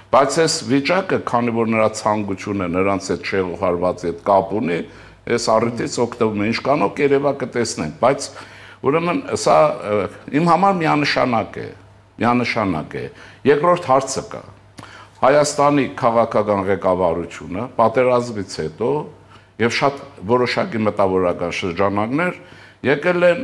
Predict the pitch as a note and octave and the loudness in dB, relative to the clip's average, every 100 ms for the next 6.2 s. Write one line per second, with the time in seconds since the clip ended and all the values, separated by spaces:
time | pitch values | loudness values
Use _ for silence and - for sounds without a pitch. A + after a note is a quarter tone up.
0 | - - B2+ C3+ C3+ - C3+ D3 D#3 C#3+ | -10 -2 2 2 0 0 0 2 2 2
1 | C3+ - C3 B2+ B2+ A#2+ A#2+ A#2+ C3 B2+ | -2 -2 -2 0 0 2 2 0 0 0
2 | A#2 A2+ A2+ G#2+ A2+ A2+ A2+ G#2 G#2+ G#2+ | -2 0 0 0 0 -2 -4 -2 -2 0
3 | G#2 G2+ - A#2+ B2 - - G#2+ G2 G#2+ | -2 -4 -6 -8 -8 -8 -2 0 2 2
4 | - - F#2 E2 - - - - _ A2 | 0 -6 -6 -6 -12 -20 -20 -20 _ 0
5 | B2 A#2+ E3 - D#3 B2 A#2+ B2 - A2+ | 2 2 0 2 2 4 2 2 2 0
6 | A2 D#3 | 0 -2